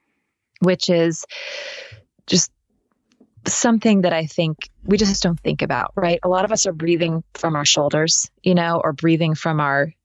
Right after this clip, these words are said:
you know, upper abs, and we don't actually ever take in a full breath because there's just so much going on and we're so stressed. So all of that, starting with something that small, like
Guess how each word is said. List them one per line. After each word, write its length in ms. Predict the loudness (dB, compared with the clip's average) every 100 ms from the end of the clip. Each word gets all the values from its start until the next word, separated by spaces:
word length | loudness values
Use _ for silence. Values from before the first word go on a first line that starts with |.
| _
you 80 | -2
know, 100 | -2 -2
upper 220 | -2 0
abs, 360 | 0 0 -2 -2
and 100 | -2
we 80 | 0
don't 180 | -2
actually 320 | -2 -2 0 0
ever 240 | 0 -2
take 300 | 0 2 4
in 100 | 2
a 40 | 0
full 260 | 2 2
breath 420 | 2 0 2 0 0
because 340 | -2 0 0
there's 160 | 0 0
just 180 | 0 -2
so 100 | 0
much 220 | -2 -2
going 240 | -2 0 2
on 260 | 2 2
and 80 | 0
we're 80 | 0
so 180 | 0 -2
stressed. 600 | -2 -2 -2 -2 -6 -14 -20 -18 -18 -18 -10
So 220 | 0 0 2
all 200 | 4 2
of 180 | 2
that, 460 | 0 2 0 -2 -8 _ _ _ _ _
starting 500 | -6 -2 0 0 2 2
with 100 | 2
something 340 | 0 0 0
that 220 | 0 -2 -4
small, 440 | -2 0 2 2
like 180 | 0